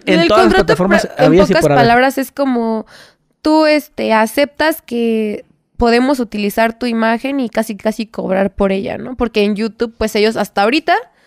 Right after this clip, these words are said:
Speaker 2: siguen monetizando,
Speaker 1: Sí,
Speaker 2: monetizando
Speaker 1: no,
Speaker 2: los
Speaker 1: y,
Speaker 2: videos.
Speaker 1: y, y en plataformas que estén habidas y por haber.
Speaker 2: Ujú.
Speaker 1: Y en pri-, empresas y la chingada.
Speaker 2: Sí, exacto.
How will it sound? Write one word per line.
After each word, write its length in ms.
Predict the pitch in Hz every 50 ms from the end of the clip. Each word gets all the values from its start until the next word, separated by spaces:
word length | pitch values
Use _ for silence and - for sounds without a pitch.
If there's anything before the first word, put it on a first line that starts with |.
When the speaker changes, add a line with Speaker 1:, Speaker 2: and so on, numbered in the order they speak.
| _ _
Speaker 2:
siguen 340 | - - 240 247 254 254 247
monetizando, 720 | 233 220 214 208 202 - 196 196 - - 214 214 214 208
Speaker 1:
Sí, 60 | 202
Speaker 2:
monetizando 500 | 202 202 202 185 - 185 190 202 214 262
Speaker 1:
no, 80 | 285 -
Speaker 2:
los 160 | 254 214 202
Speaker 1:
y, 100 | 196 190
Speaker 2:
videos. 440 | 185 254 277 202 196 185 175 170 -
Speaker 1:
y, 60 | - 190
y 20 |
en 100 | 180 175
plataformas 640 | - 190 175 - 170 156 156 175 175 190 220 220 -
que 80 | -
estén 320 | 170 - - 175 175 185 -
habidas 400 | 156 160 147 151 165 175 - -
y 60 | 156
por 300 | - _ - 127 127 120
haber. 280 | 104 90 90 135 160 - - _ - -
Speaker 2:
Ujú. 340 | 202 196 180 196 202 214 269 320
Speaker 1:
Y 220 | 156 147 143 143
en 160 | 143 147 131
pri-, 180 | - 127 123 120
empresas 840 | 120 113 - - - 117 147 170 180 170 - - 170 165 160 - -
y 40 | 127
la 120 | - 113
chingada. 380 | - - 117 113 120 - - 247
Speaker 2:
Sí, 40 | 240
exacto. 500 | 226 170 165 233 233 220 - - 220 208